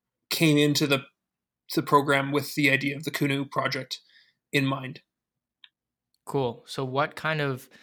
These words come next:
Speaker 2: um, resources or, uh, events or support network did the greenhouse program kinda offer to help you along in your entrepreneurial journey?
Speaker 1: The greenhouse program was mainly a set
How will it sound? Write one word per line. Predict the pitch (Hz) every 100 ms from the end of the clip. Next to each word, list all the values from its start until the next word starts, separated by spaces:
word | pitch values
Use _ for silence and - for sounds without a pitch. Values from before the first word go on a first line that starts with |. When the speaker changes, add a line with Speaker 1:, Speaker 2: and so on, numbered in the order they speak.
| _ _ -
Speaker 2:
um, | 120 120 113 110 -
resources | 135 131 131 131 123 - 127 120 117 117
or, | - 123 113 107 107 - - _ -
uh, | 107 107 113
events | 123 131 127 -
or | 117
support | - 120 - 139 117
network | 123 120 110 -
did | 131
the | 127
greenhouse | 117 120 127 117
program | - 127 113 113 107 107
kinda | - 120 -
offer | 113 117 - 117 110
to | 110 - 113
help | - - 117 120
you | 113
along | 110 110 113
in | 107
your | 107
entrepreneurial | 98 - - 110 107 104
journey? | 110 95 - _ _ _ _ _ _ _ _ - _ _ _ _ _ _ _
Speaker 1:
The | 165
greenhouse | 175 226 220
program | 214 202 196 190 175 - _ _ _ _ _
was | 165 160 147
mainly | 147 170 190 196 196 180
a | 139 147 143 143
set | 135 - - 160 -